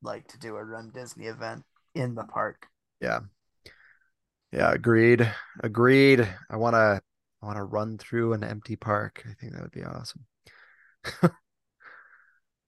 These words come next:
Speaker 2: So, I don't need to do a half marathon if they'll just let me in so I can run around.
Speaker 1: Right? Yes. Then just give me a medal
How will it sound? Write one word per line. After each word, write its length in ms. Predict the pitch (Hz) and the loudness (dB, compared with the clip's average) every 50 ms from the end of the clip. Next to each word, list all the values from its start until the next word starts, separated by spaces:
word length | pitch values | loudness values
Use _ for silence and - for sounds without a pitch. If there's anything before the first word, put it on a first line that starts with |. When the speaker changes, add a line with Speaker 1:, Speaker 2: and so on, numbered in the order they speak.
| _ _ _ | _ _ _
Speaker 2:
So, 360 | - - - 65 64 58 101 - _ _ - - | -8 -4 -2 0 -2 -2 -4 -10 _ _ -4 2
I 80 | - 160 | 6 6
don't 140 | 170 147 | 8 8
need 260 | 131 135 143 151 143 117 | 8 8 8 6 6 4
to 60 | 113 | 2
do 220 | 98 113 107 107 | 2 4 6 6
a 60 | 104 | 6
half 220 | 101 101 104 104 92 | 6 4 2 0 0
marathon 680 | 104 110 113 117 117 107 - - 110 - - - 113 | 0 2 4 4 4 4 0 -4 -8 -8 -8 -8 -8
if 120 | 110 107 - | -10 -10 -8
they'll 180 | - 123 117 104 | -6 -6 -6 -6
just 180 | 104 107 95 | -8 -10 -6
let 160 | 107 113 110 117 | -4 -4 -4 -4
me 120 | 117 117 - - | -6 -10 -10 -8
in 520 | - 123 117 110 107 104 104 104 113 113 107 - _ _ _ _ _ _ | -6 -4 -2 -2 -2 -4 -4 -6 -6 -8 -8 -12 _ _ _ _ _ _
so 180 | - - 123 | -10 -6 -4
I 80 | 113 107 | -4 -4
can 160 | - 110 110 | -4 -4 -2
run 240 | 104 104 107 104 98 | 2 4 4 6 6
around. 600 | 98 98 101 104 104 104 101 101 127 131 143 160 | 4 4 4 4 4 2 2 2 0 0 0 0
Speaker 1:
Right? 100 | 160 - - _ _ _ _ - | -2 -4 -8 _ _ _ _ -18
Yes. 600 | 127 165 123 127 123 113 - - - - - - _ _ - | -12 -8 -6 -6 -6 -6 -8 -12 -16 -18 -18 -20 _ _ -10
Then 240 | 127 127 131 127 | -10 -8 -8 -10
just 200 | 123 127 131 - | -12 -14 -16 -14
give 160 | - 127 120 120 | -12 -12 -12 -12
me 140 | 120 120 | -12 -12
a 80 | 123 131 | -10 -8
medal 480 | 131 123 113 113 117 117 127 143 139 | -6 -4 -4 -4 -4 -6 -6 -8 -10